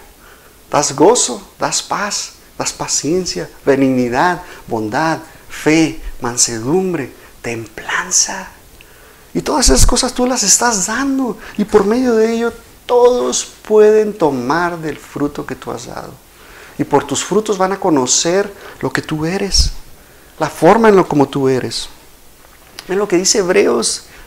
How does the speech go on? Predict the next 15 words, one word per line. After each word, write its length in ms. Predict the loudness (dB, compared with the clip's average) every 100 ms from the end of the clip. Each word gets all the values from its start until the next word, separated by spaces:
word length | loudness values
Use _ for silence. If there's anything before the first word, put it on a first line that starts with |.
| 0
diez 220 | 0 2
veinticinco. 760 | -2 -2 -4 -4 -6 -10 -14 -20 -20 -20 -20 -20 -20 -20 -20 -20 -10
"Y 200 | 0 4
no 640 | 4 6 6 6 6 2 -6 -2
dejemos 760 | 0 0 -2 0 2 0 0
de 100 | -2
congregarnos 920 | -4 -4 -4 -4 -4 -4 0 0 0 -4
como 300 | -4 -2 0
algunos 540 | 0 0 0 -2 -4
tienen, 540 | -4 -4 -2 -2 -6 -14 -20 -20 -20 -20 -20 -20 -20 -20 -20 -20 -8
sino 640 | 2 6 8 10 8 6 -2 -18 _ _ _ _
animémonos 960 | -2 0 0 4 6 6 6 4 2 2
unos 260 | 0 0
a 80 | 2
otros, 540 | 4 4 0 -4 -6